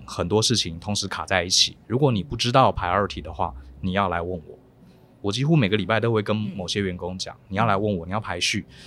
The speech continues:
Speaker 1: 因为我们公司我是尽量希望他们不要加班的。
Speaker 2: 嗯。
Speaker 1: 所以事情永远做不完，那什么要先做，什么要后做，什么东西要做到两百分，什么东西你做六十分就好。
Speaker 2: 嗯。
Speaker 1: 这件事情有时候员工真的不知道，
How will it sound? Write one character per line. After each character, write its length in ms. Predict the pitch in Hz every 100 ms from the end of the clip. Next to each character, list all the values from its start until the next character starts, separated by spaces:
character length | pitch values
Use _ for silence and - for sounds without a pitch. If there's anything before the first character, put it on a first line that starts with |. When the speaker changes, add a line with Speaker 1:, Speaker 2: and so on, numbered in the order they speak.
| -
Speaker 1:
因 100 | 147
为 80 | 160
我 60 | 92
们 100 | 104
公 160 | 123
司 80 | 123
我 140 | 101
是 240 | 87 110 -
尽 160 | - 123
量 160 | 113
希 140 | 110 113
望 160 | 107
他 100 | 104
们 160 | 104 98
不 80 | 87
要 100 | 90
加 280 | 87 82
班 180 | 85 80 82
的。 120 | - - - -
Speaker 2:
嗯。 200 | 202 196
Speaker 1:
所 140 | 170 165
以 120 | 156 -
事 180 | - 190
情 160 | 139
永 120 | 120 127
远 120 | 98
做 140 | 127
不 100 | 117
完， 120 | 107
那 100 | 113
什 120 | 131 90
么 60 |
要 100 | 98
先 220 | 107 107
做， 120 | 110 98
什 100 | 82
么 60 |
要 100 | 92
后 200 | 95 101 87
做， 200 | 92 -
什 160 | - 101
么 80 | 113
东 120 | 127
西 80 | 123
要 60 |
做 160 | 120 123
到 360 | 110 107 98 98
两 160 | 95
百 120 | 113 -
分， 220 | 95 92 -
什 140 | -
么 80 | 101
东 140 | 139
西 80 | 151
你 80 | 104
做 160 | 127
六 100 | 139
十 140 | 151 92
分 120 | 98
就 80 | 98
好。 140 | - - -
Speaker 2:
嗯。 260 | 214 185 160 151 - -
Speaker 1:
这 140 | - 151
件 120 | 143
事 120 | 143
情 120 | 127 107
有 120 | 90
时 100 | 123
候 60 |
员 160 | 110 98
工 200 | 101 104
真 120 | 110
的 80 | 110
不 140 | 92
知 180 | 90 85
道， 220 | 82 85